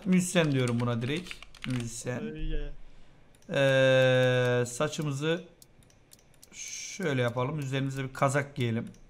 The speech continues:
Speaker 1: Şunu giyelim şöyle. Müzisyen Goatten. Haydi bakalım. Tamam, şirketi kurduk.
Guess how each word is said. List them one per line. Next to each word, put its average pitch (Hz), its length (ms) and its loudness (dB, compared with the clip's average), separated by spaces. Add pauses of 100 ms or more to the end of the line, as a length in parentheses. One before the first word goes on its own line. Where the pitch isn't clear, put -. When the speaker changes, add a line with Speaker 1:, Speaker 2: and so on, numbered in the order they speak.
(1400)
Speaker 1:
Şunu 185 280 -4
giyelim 117 360 -2
şöyle. 117 400 -4 (1160)
Müzisyen 165 500 2
Goatten. 143 560 4 (580)
Haydi 147 280 6
bakalım. 123 400 0 (640)
Tamam, 143 220 2
şirketi 180 480 0
kurduk. 175 460 0